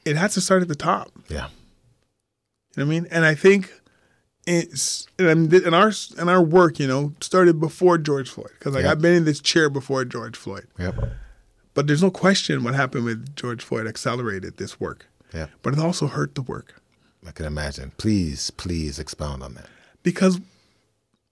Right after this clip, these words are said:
Speaker 1: people start to do it now for the wrong reasons,
Speaker 2: Mm.
Speaker 1: do the work for the wrong reasons. And so once the furor died down and all the anger died down, and people started to forget about,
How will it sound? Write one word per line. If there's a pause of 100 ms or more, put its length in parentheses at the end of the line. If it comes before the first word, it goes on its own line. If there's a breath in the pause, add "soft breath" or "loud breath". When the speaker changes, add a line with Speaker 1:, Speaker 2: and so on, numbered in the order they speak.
(1900)
Speaker 1:
people
start
to
do
it
now
for
the
wrong
reasons,
Speaker 2:
Mm.
Speaker 1:
do
the
work
for
the
wrong
reasons. (580)
And
so
once
the
furor
died
down (1040)
and
all
the
anger
died
down, (340)
and
people
started
to
forget
about,